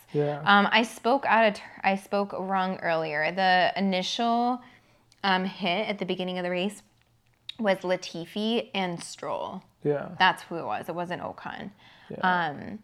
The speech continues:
Speaker 2: but Lewis, like, looked dejected after the race. Like, so it ended up being Max Verstappen P one, and then, of course, Hamilton in P two. He got the fastest lap, and then,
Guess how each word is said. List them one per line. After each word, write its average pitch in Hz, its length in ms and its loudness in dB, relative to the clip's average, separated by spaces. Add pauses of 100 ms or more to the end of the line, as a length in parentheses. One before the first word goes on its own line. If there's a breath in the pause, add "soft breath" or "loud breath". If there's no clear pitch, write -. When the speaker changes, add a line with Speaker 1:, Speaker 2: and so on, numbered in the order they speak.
(420 soft breath)
Speaker 2:
but 214 200 8
Lewis, 269 500 2
like, 233 240 6
looked 190 360 2
dejected 190 540 0
after 180 320 2
the 175 120 -2
race. 165 340 -4
Like, 180 240 -4
so 208 120 2
it 214 100 6
ended 240 200 4
up 254 120 2
being 214 260 0
Max 180 280 -2
Verstappen 175 600 -2
P 175 180 -8
one, 247 360 2
and 190 200 -2
then, 175 140 -4
of 170 140 -4
course, 175 260 -4
Hamilton 170 460 -8
in 165 140 -10
P 170 180 -12
two. - 260 -6
He 208 80 -2
got 170 200 -4
the 175 80 -10
fastest - 440 -10
lap, 175 260 -4
and 170 160 -10
then, 165 200 -10